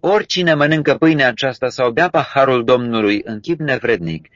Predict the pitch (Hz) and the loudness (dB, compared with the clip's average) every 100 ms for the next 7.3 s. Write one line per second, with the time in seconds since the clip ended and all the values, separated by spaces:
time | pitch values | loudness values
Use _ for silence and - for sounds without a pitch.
0 | - - _ - 147 143 147 135 139 127 | -20 -20 _ -2 0 2 0 -2 -2 0
1 | 147 185 135 135 175 170 156 143 - 123 | 0 0 0 0 2 2 4 2 0 -4
2 | 147 135 123 120 117 113 80 78 76 73 | -4 -2 -2 -2 -2 -4 -4 -14 -18 -20
3 | _ _ _ _ _ _ _ _ _ _ | _ _ _ _ _ _ _ _ _ _
4 | _ _ _ _ - 185 196 180 - 139 | _ _ _ _ -12 -2 2 2 2 2
5 | 135 131 123 - 127 131 120 123 147 147 | 2 0 -4 -4 -2 -2 -2 -4 -2 -2
6 | 135 117 117 - - 143 135 117 107 87 | -2 0 0 0 -4 -2 -2 0 -2 -6
7 | 87 82 - | -10 -8 -12